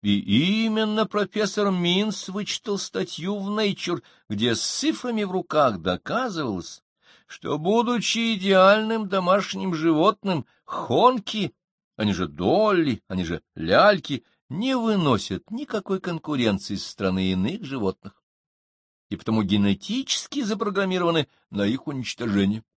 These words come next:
Фирма Mitsubishi Animals подала на Nature в суд, да пока суд тянулся, в Великом Гусляре пропал карликовый пудель Бим,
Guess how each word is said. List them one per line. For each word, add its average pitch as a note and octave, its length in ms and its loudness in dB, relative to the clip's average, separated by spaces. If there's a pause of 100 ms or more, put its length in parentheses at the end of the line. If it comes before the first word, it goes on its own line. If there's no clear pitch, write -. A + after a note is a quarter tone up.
(920)
Фирма B2+ 460 2
Mitsubishi B2 680 0
Animals A2+ 720 4
подала G#2 340 2
на G2+ 160 2
Nature G2+ 400 0
в - 80 -14
суд, - 580 -4 (600)
да - 100 -18
пока - 300 0
суд F3 300 -4
тянулся, E3 800 0 (200)
в - 40 -10
Великом C#3 580 2
Гусляре C3+ 580 0
пропал B2+ 500 0
карликовый A2 640 0
пудель B2 320 -6
Бим, G#2 500 2